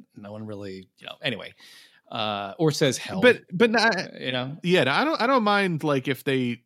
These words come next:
Speaker 2: <laughs> yeah, no, "I'll see you in hell." No, I, I don't mind w-, if they, if they have kind of anachronisms in that sense. I just don't think it,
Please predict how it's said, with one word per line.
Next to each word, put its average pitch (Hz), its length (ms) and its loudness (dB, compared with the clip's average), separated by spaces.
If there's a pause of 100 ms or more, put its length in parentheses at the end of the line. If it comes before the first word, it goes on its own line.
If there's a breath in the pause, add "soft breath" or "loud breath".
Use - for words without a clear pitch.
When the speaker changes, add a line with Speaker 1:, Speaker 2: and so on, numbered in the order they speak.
(120)
Speaker 2:
<laughs> - 180 -20
yeah, 147 320 0
no, 214 140 -2
"I'll 127 180 -2
see 170 240 2
you 170 60 0
in 160 60 -2
hell." 175 380 -4
No, 110 100 -4
I, 123 340 -2
I - 20 4
don't 196 140 4
mind 143 240 4
w-, 127 180 0
if 127 140 -8
they, 117 340 0
if 131 140 -6
they 123 180 0
have 117 360 -2 (440 loud breath)
kind 127 160 -2
of 113 80 -2
anachronisms 117 840 -2
in 107 120 -6
that 110 260 -8
sense. 147 340 -2
I 165 120 0
just 147 220 -6
don't 131 260 0
think 120 240 -6 (280)
it, 135 200 -4